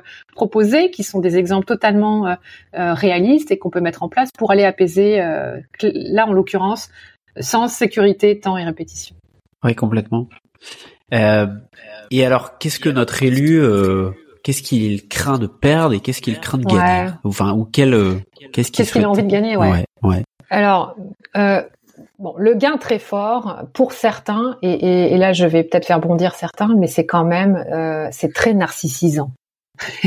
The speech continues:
Speaker 2: Oui,
Speaker 1: <laughs>
Speaker 2: l'ego.
Speaker 1: Élu.
Speaker 2: Ouais.
Speaker 1: L'ego. Et c'est ok. Pourquoi c'est ok ? Parce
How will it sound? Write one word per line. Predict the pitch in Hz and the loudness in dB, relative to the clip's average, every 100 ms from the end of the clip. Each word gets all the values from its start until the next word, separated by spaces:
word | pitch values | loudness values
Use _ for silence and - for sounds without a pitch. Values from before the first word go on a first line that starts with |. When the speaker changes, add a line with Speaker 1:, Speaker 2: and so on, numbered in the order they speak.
| 127 | 0
Speaker 2:
Oui, | 104 - - | 0 -2 -8
Speaker 1:
<laughs> | - | -2
Speaker 2:
l'ego. | 104 101 101 | 0 2 2
Speaker 1:
Élu. | 175 151 156 - - - - _ - - | 2 2 0 -2 -4 -20 -20 _ -8 -2
Speaker 2:
Ouais. | - 95 - - - - | -2 -4 -14 -18 -10 0
Speaker 1:
L'ego. | 214 233 165 131 - _ _ - - _ _ _ | 2 4 2 -2 -8 _ _ -20 -20 _ _ _
Et | 262 269 | -4 -2
c'est | - 320 320 | 0 0 0
ok. | 294 302 - 254 220 - _ _ | 0 0 0 -2 -2 -8 _ _
Pourquoi | 254 - 294 | -6 0 0
c'est | 285 254 | 0 -2
ok ? | 220 220 160 - | -2 -4 -6 -2
Parce | 208 208 | -2 -2